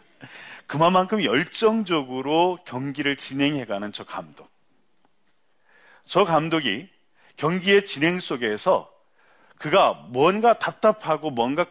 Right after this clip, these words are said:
경기의 흐름들을 바꿔야 되는 순간에 외치는 이야기가 있습니다. 타임아웃. 바로 농구에 있어서 작전 타임인 것이죠.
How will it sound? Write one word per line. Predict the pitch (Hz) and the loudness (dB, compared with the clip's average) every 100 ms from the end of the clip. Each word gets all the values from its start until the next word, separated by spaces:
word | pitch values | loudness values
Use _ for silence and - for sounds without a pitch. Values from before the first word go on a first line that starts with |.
| _ - | _ -8
경기의 | 143 175 185 190 | -4 -2 2 2
흐름들을 | 190 247 233 196 147 147 | 2 -6 -6 -4 -4 -4
바꿔야 | - - - - 196 190 | -4 -6 -6 0 4 4
되는 | 180 160 165 | 2 -2 -4
순간에 | 165 - 233 190 151 151 | -6 -8 -6 0 2 0
외치는 | 135 165 - 226 214 | 0 -2 -2 -6 -2
이야기가 | 160 113 | -2 -4
있습니다. | 104 - 85 80 - - - | -8 -12 -20 -20 -20 -20 -14
타임아웃. | - 226 175 90 - _ _ _ 1077 1077 1077 - - _ _ _ _ _ _ _ | -6 -4 -4 -8 -12 _ _ _ -16 -12 -12 -14 -20 _ _ _ _ _ _ _
바로 | 123 143 | -2 0
농구에 | 123 170 180 185 | 0 -2 -2 -2
있어서 | 143 - 104 - | -2 -6 -14 -10
작전 | - - - 143 | -10 -8 -6 -6
타임인 | - 95 85 | -6 -14 -18
것이죠. | 78 - - | -20 -20 -20